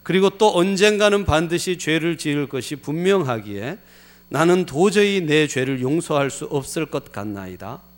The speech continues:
그리고 다른 사람들은 항상 나에게 상처만 주는데 내가 왜 그들을 용서해야 하는지 도저히 모르겠나이다. 게다가 그들은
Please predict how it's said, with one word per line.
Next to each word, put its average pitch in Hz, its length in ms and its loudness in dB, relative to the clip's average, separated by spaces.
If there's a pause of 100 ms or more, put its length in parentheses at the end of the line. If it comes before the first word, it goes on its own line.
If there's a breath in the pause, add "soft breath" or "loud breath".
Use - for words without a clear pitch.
(420 soft breath)
그리고 165 320 2
다른 175 300 4
사람들은 156 560 2
항상 220 540 -6
나에게 156 520 0
상처만 160 600 -6
주는데 120 500 -8 (500 loud breath)
내가 131 260 0
왜 180 160 4
그들을 175 440 2
용서해야 160 600 0
하는지 135 520 -4
도저히 151 500 -4
모르겠나이다. 113 880 -8 (680 soft breath)
게다가 151 400 2
그들은 165 440 0